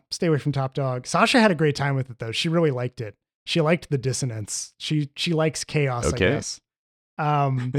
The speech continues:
Speaker 2: <laughs>
Speaker 1: <laughs> and, uh, and I, I snuck a little recommendation and honorable mention for Jim Cotta at the end there. I gave Jim Cotta five stars 'cause,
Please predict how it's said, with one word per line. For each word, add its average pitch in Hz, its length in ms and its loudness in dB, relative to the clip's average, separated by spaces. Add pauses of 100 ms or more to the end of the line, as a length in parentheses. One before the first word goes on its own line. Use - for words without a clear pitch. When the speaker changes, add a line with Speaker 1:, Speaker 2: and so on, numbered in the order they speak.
(140)
Speaker 2:
<laughs> 117 400 0
Speaker 1:
<laughs> - 0 - (1300)
and, 165 280 2
uh, 160 260 4
and 170 140 2
I, 170 160 4 (140)
I 165 80 2
snuck 180 280 4
a 175 60 2
little 175 180 8
recommendation 151 640 2
and 139 80 -2
honorable 135 340 -2
mention 123 360 -4
for 139 120 -6
Jim 131 180 -2
Cotta 127 280 -4
at 113 100 -8
the 123 140 -4
end 120 120 -2
there. 110 120 -6
I 143 60 -2
gave 247 180 0
Jim 185 140 4
Cotta 160 240 2
five 131 280 -2
stars 101 440 -8
'cause, 123 260 -6